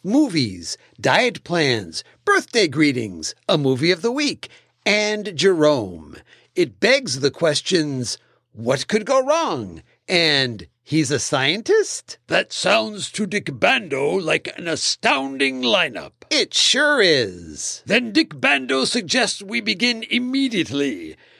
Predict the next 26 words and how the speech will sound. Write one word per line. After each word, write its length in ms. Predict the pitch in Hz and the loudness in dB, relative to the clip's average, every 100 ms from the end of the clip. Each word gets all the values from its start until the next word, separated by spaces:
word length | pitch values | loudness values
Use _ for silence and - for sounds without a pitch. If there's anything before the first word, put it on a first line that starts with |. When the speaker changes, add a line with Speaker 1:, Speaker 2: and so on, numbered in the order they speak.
| _ | _
Speaker 2:
Dick 300 | - - 110 | -2 -2 -2
Bando 560 | 151 208 196 120 123 127 | 2 2 0 -4 -4 -2
cannot 380 | - 180 175 | -2 0 0
wait 340 | 131 202 - - | 0 -2 -2 -6
to 120 | 147 | -4
hear 320 | 123 202 175 | 0 2 2
more 560 | 151 156 233 185 147 156 | -2 0 2 4 2 2
Dick 280 | 160 165 143 | 2 0 2
Bando. 880 | 180 226 202 127 98 90 85 - - | 2 2 0 -2 -2 -4 -10 -14 -14
Speaker 1:
Then 380 | 165 151 165 170 | -2 2 4 2
let's 260 | 170 180 | 0 0
get 200 | - 240 | 0 -2
started 600 | - 285 277 214 117 92 | 0 0 2 2 0 -2
with 320 | 113 143 110 101 | -2 -2 -2 2
Bells 400 | 185 233 233 190 | 4 4 -2 -6
in 100 | 214 | -4
the 100 | 190 | 0
Bat 280 | 180 156 | 2 2
Free, 440 | - 117 80 76 - _ _ _ | -2 -12 -12 -16 -20 _ _ _
right 220 | 139 165 | 0 2
here 480 | 113 285 196 160 170 | 2 2 4 2 0
on 200 | 156 127 | -2 0
the 80 | 117 | 0
Mutual 640 | 113 165 226 - 208 196 190 | 0 -2 -2 -2 0 0 0
Audio 360 | 156 135 139 135 | 0 2 2 0
Network. 760 | 123 104 - 98 - - - | 0 -4 -6 -12 -12 -18 -20